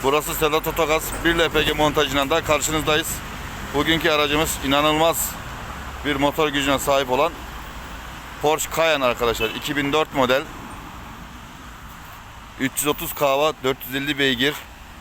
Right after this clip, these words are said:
Dört bin beş yüz motor gücüne sahip olan V sekiz turbo. Porsche Cayenne turbo arkadaşlar.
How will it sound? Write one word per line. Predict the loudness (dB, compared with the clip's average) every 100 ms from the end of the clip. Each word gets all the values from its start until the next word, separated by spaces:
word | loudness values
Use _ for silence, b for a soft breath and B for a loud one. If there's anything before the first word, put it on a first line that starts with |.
| -18 -20 -18 -18 -16 -16 -16 -16 -18 -16 -14 0
Dört | 0 0 -2
bin | 0
beş | 2 2 2
yüz |
motor | 0 0 2 0
gücüne | -2 -2 -2
sahip | 2 2 2 2
olan | 2 0 -2 2
V | 4 4
sekiz | 0 -2 -4 -4 -6 -2
turbo. | 2 2 0 2
Porsche | 0 2 2
Cayenne | 2 2 0
turbo | -2 2 2
arkadaşlar. | 2 0 -2 0 -2